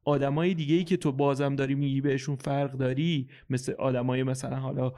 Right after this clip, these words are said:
اه، راجب، اه، برده و اینا صحبت کردیم، آدمای مثلاً آفریقایی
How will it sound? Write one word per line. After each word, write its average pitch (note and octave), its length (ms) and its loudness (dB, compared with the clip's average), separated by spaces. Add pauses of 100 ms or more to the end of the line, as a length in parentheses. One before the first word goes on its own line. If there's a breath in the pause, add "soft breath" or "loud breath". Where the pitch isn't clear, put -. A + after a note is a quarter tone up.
(280 loud breath)
اه، B2 240 0 (540)
راجب، B2+ 680 2 (220)
اه، A#2+ 300 -2 (520)
برده B2+ 380 0
و - 20 2
اینا C3 240 -2
صحبت C3 340 -4
کردیم، C3 420 -4
آدمای C3+ 400 -2
مثلاً C3 240 -6
آفریقایی B2+ 580 -6